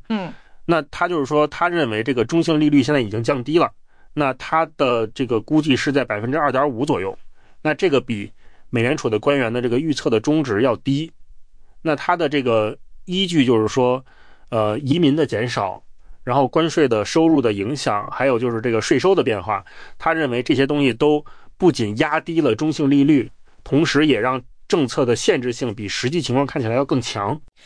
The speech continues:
Speaker 1: 那米兰对于这个美联储的这个通胀目标是怎么看的呢？
Speaker 2: 他就是说，他暗示说他可能支持取消这个百分之二的这个精确的目标，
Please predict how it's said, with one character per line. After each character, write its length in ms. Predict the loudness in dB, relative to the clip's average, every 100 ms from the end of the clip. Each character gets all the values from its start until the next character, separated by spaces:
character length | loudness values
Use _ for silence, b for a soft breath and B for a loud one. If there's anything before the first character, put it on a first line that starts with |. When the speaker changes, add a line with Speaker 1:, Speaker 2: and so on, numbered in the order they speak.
| b
Speaker 1:
那 100 | -2
米 160 | 0 0
兰 220 | -2 -2
对 180 | -4 -6
于 120 | -6
这 100 | -2
个 80 | -2
美 140 | -2
联 160 | -6 -6
储 120 | -8
的 80 | -6
这 80 |
个 60 | -6
通 180 | -6 -6
胀 160 | -4
目 140 | -4 -4
标 180 | -2 -4
是 120 | -6
怎 100 | -14
么 60 |
看 260 | -14 -12 -12
的 80 | -14
呢？ 100 | -18 -18 -6
Speaker 2:
他 200 | -2 2
就 200 | 2 2
是 40 |
说， 160 | 4 2
他 240 | 2 -2 -4 -20 -6
暗 240 | -2 -2
示 240 | 0 0 2
说 180 | 0 0
他 260 | 0 0
可 280 | -2 -6 -4
能 400 | -4 -2 -2 -2
支 240 | 2 2 2
持 500 | -2 -2 0 -2 -4 b b b
取 300 | -6 -2 -2
消 260 | 0 0
这 140 | 0 -2
个 100 | -2
百 160 | -2
分 140 | -4 0
之 80 | 0
二 140 | 0
的 100 | -4
这 80 | -6
个 100 | -6
精 280 | -4 -4 0
确 180 | 0
的 80 | 0
目 160 | 0 0
标， 340 | 2 2 0